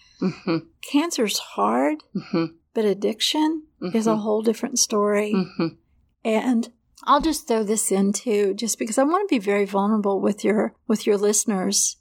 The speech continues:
Speaker 2: The one thing that I had asked God for is that I could give my children something better than I had been given.
Speaker 1: Mm.
Speaker 2: And I wanted to be a good mom. And I tell you how the enemy attacked me during this time, 'cause it wasn't my battle. It was my son's battle.
Speaker 1: Mm-hmm.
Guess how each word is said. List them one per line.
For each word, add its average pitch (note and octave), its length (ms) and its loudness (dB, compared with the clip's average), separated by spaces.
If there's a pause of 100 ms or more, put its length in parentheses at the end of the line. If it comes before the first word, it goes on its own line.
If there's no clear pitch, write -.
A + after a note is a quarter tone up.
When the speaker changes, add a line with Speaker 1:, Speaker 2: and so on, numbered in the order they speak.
(140)
Speaker 2:
The G3+ 140 0
one C4 380 2
thing G#3+ 520 0 (220)
that G#3 100 0
I G#3 140 4
had G#3+ 180 0
asked G3+ 260 -2
God G3+ 260 2
for G#3+ 580 -2 (160)
is G#3+ 240 2
that G#3 440 0 (300)
I G#3+ 160 4
could A#3 200 -4
give A3+ 220 4
my G#3+ 140 2
children G#3 420 0
something G#3+ 500 2
better G#3 520 0 (560)
than A3 140 2
I G3+ 100 2
had G#3 160 -4
been G#3 160 -2
given. G3+ 460 0 (300)
Speaker 1:
Mm. F3 440 -4 (440)
Speaker 2:
And A3 120 0
I A#3 40 2
wanted B3 380 2
to A#3+ 60 -8
be A3 160 0
a G#3+ 80 0
good A3 280 -2
mom. G#3 460 2
And A3 120 0
I A#3 80 4
tell D4+ 220 -4
you F4 120 2
how B3 120 -2
the G#3 160 2
enemy A3 380 0
attacked G#3 480 0
me G#3 120 2
during G3+ 200 2
this G3+ 160 0
time, G3+ 240 0
'cause C#4+ 140 0
it G4+ 100 2
wasn't E4+ 320 0
my A3 160 2
battle. G3 340 0
It - 80 -10
was A3+ 160 -2
my A#3 140 4
son's A3 400 0
battle. G#3+ 580 -2
Speaker 1:
Mm-hmm. F3 360 0